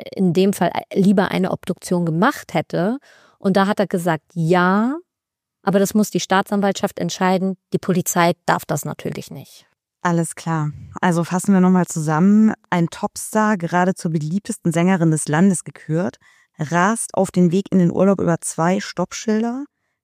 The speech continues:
Speaker 2: kracht in einen L K W und stirbt mit siebenundzwanzig Jahren. Auch ihre Mutter kommt ums Leben,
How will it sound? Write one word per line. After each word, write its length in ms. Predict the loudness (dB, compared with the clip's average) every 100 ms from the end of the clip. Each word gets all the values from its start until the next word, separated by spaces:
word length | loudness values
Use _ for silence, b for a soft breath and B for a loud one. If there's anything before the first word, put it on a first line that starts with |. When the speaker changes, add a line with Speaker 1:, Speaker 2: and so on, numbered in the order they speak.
| _
Speaker 2:
kracht 540 | -6 -2 -2 -4 -4
in 160 | 0 2
einen 180 | 2 2
L 160 | 0
K 200 | 0 0
W 120 | 0
und 120 | -2 -4
stirbt 440 | -6 -8 -8 -8
mit 200 | -8 -6
siebenundzwanzig 800 | -2 2 2 2 -2 -4 -6 -6
Jahren. 420 | -4 -2 0 -2 -4 b b b b
Auch 200 | 0 2
ihre 200 | 2 2
Mutter 340 | 4 4 2 -2
kommt 240 | 0 0
ums 240 | 0 -4 -2
Leben, 460 | 0 4 4 2